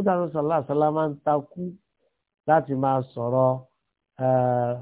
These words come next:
ní gbogbo ọjọ́ Jímọ̀ kó máa sọ pé, "فإن خير الحديث كتاب الله، وخير الهدي هدي محمد صلى الله عليه وسلم، وشر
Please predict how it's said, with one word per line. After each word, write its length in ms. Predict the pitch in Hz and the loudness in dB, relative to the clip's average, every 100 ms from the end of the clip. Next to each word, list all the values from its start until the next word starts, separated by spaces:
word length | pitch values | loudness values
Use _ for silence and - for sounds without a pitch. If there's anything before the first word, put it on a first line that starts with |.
| - _ _ - | -12 _ _ -6
ní 80 | 143 | -2
gbogbo 360 | 135 135 123 135 | 0 0 0 2
ọjọ́ 280 | 131 139 139 | 2 2 0
Jímọ̀ 300 | 127 151 151 120 | 0 -2 -2 -2
kó 100 | 127 | -4
máa 180 | 127 127 | -4 -6
sọ 100 | 123 123 | -8 -8
pé, 160 | 143 143 | -4 -4
"فإن 380 | 135 131 143 135 131 | -4 -10 -10 -10 -10
خير 260 | 123 143 135 | -8 -6 -6
الحديث 500 | 123 - 123 123 127 123 | -6 -10 -12 -8 -10 -10
كتاب 480 | 120 113 - 117 110 | -20 -18 -14 -12 -10
الله، 320 | 113 113 120 165 _ _ _ _ - | -10 -6 -4 -4 _ _ _ _ -18
وخير 400 | 127 - 139 131 123 | -16 -6 -4 -2 -2
الهدي 420 | 117 113 123 120 110 | -4 -4 -4 -6 -8
هدي 280 | 117 110 113 | -10 -10 -14
محمد 560 | 107 104 131 117 113 107 107 | -16 -20 -20 -20 -20 -20 -20
صلى 260 | - 110 110 | -18 -16 -14
الله 280 | 110 117 104 107 | -12 -12 -10 -10
عليه 280 | 110 110 | -10 -12
وسلم، 600 | 110 110 _ 117 120 147 180 _ _ _ _ _ _ - | -14 -16 _ -14 -4 -4 -4 _ _ _ _ _ _ -6
وشر 460 | 131 127 151 135 | -4 -4 -4 -2